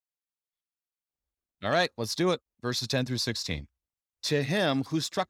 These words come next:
down the firstborn of Egypt, for his steadfast love endures forever, and brought Israel out from among them, for his steadfast love endures forever.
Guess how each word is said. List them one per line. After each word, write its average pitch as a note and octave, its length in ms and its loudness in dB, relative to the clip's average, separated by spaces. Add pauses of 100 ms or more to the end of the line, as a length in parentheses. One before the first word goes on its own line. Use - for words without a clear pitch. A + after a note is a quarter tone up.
down D#3+ 320 2
the B2+ 80 0
firstborn C#3 800 2
of A#2 140 0
Egypt, B2 480 -2 (600)
for A#2 100 -4
his A2+ 140 2
steadfast A2 580 0
love G2 260 4
endures F#2 400 2
forever, F#2+ 560 0 (600)
and B2+ 140 -4
brought C#3 320 2
Israel D3+ 560 2
out C3+ 240 2
from A#2+ 180 -2
among A#2 420 2
them, E2+ 360 -2 (380)
for A2+ 80 0
his A2 180 0
steadfast G#2 580 0
love F2+ 280 4
endures E2 440 2
forever. F#2+ 540 0